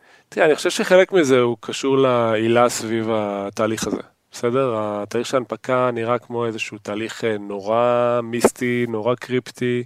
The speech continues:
אה, נורא מורכב גם. אני חושב שיש גם אינטרס כאילו להציג אותו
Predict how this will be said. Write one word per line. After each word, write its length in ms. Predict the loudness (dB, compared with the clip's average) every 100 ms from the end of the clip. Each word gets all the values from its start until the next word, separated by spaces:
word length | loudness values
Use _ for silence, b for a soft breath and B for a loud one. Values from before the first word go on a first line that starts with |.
| -10 B B B B _ -12
אה, 60 | -8 -6 -6 -6
נורא 260 | -2 2 4
מורכב 640 | 2 -2 -2 4 4 4 0
גם. 240 | -8 -8 -12
אני 120 | -10
חושב 120 | -4
שיש 200 | 0 4
גם 140 | 6 6
אינטרס 420 | 6 6 6 6
כאילו 180 | 2 4
להציג 320 | 4 2 0
אותו 600 | 0 0 0 0 -2